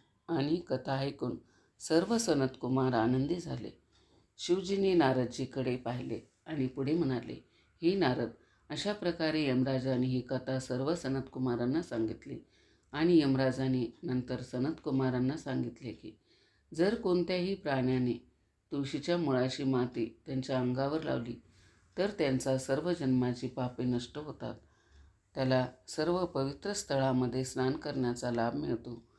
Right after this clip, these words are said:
आणि शेवटी तो वैकुंठधामाला प्राप्त करतो.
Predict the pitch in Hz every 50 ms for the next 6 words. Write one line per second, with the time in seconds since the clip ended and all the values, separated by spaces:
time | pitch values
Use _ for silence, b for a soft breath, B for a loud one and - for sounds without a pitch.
0 | b b b b b b b 156 160 170 196 208 190 - 165 139 131 127 - 127
1 | - - 127 127 127 127 123 123 - 160 180 180 185 170 135 135 131 123 120 120
2 | 110 117 117 - - 110 117 117 - - - - - - _ 127 123 127 - 131
3 | 107 - -